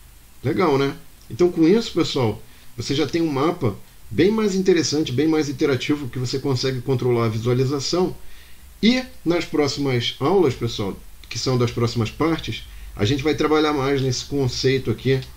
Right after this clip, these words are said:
de como é que a gente pode controlar a visualização do mapa, dos elementos do mapa, e, e, e conjugar e, e colocar isso com os valores que você tá tendo nos dados.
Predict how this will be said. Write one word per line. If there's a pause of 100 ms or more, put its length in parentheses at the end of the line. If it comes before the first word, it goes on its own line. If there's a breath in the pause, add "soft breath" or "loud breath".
(440 loud breath)
de
como
é
que
a
gente
pode
controlar
a
visualização
do
mapa, (400 loud breath)
dos
elementos
do
mapa, (400 loud breath)
e, (140)
e,
e
conjugar
e,
e
colocar
isso (380 loud breath)
com
os
valores
que
você
tá
tendo
nos
dados.